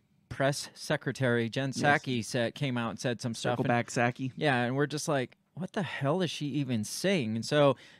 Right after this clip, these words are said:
Speaker 1: that's what we're gonna talk about this week, um, once we get through this pre-show, once we get through,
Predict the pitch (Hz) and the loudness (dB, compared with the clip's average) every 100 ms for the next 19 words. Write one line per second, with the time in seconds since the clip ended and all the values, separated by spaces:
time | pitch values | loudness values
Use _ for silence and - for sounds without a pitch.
0 | _ - 226 214 247 202 202 202 175 170 | _ 2 4 4 4 4 2 2 2 4
1 | 165 170 151 147 - 139 - 139 135 - | 4 4 4 4 4 -2 -2 -2 0 -2
2 | - _ _ _ - 131 127 120 123 151 | -12 _ _ _ -4 0 2 2 2 0
3 | - 156 131 139 - 135 147 143 139 - | 0 -2 0 -4 -4 -4 2 2 0 -4
4 | _ - 135 - 190 202 - 180 160 160 | _ -4 -4 -2 -2 -2 0 2 2 2
5 | 123 113 127 120 - - 127 127 120 117 | -2 -6 -6 -4 -6 -6 -2 0 0 -2